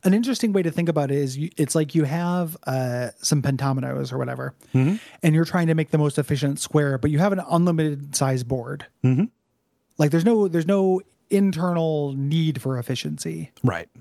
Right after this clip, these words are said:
Speaker 1: Like, it, it is unlike something like Frostpunk or The Sims, this, or Factorio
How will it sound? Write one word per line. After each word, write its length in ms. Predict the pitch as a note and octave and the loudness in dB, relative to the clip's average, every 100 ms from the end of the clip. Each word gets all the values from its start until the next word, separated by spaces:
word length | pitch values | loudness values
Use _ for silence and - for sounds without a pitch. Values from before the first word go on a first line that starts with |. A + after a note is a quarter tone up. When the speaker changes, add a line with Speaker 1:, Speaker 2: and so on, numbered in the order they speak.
| _ _ | _ _
Speaker 1:
Like, 240 | C#3 C#3+ C#3 | 0 0 0
it, 260 | F#3+ F3+ | 0 2
it 160 | - F3+ | 2 2
is 480 | F#3 F#3+ F#3+ F3 E3+ - | 4 2 0 -4 -8 -2
unlike 440 | F3+ G#3 G3 F3+ | 0 2 0 -2
something 340 | - F3 D#3+ D3+ | -2 -2 0 -2
like 280 | C#3+ C#3+ - | -2 -4 -4
Frostpunk 720 | - D3+ D3 - B2 B2+ C#3 - - - - - - | -2 -2 -4 -8 -4 -4 -6 -14 -20 -20 -20 -10 0
or 160 | D3+ | 0
The 100 | C#3 | 0
Sims, 640 | C3+ G3+ F#3+ C#3 C#3 C#3 - - | -2 0 0 0 -2 -4 -8 -12
this, 480 | F3 C#3+ E3+ - F3+ _ - | -10 -2 0 -2 -8 _ -2
or 440 | E3 D3+ D3 D3 C#3+ | 2 2 2 0 -2
Factorio 920 | D3+ - D#3 C#3+ C#3 C3+ C3 C3 C#3+ | -4 -2 0 2 2 -2 -2 -4 -6